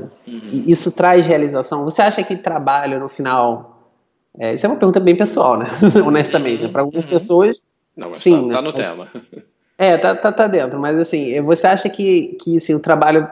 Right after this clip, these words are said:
Speaker 2: pra, pra você hoje, assim, traz realização? Tipo, sucesso profissional traz realização?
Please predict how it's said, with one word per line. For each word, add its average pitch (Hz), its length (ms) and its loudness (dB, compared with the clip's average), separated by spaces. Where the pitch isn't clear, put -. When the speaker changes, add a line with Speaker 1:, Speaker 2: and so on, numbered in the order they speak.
Speaker 2:
pra, 147 220 2
pra 135 120 0
você 135 340 0
hoje, 127 300 2
assim, 120 420 0
traz 170 300 4
realização? 139 580 2
Tipo, - 180 -12
sucesso - 460 -2
profissional 165 480 -2
traz 156 300 2
realização? 131 880 -2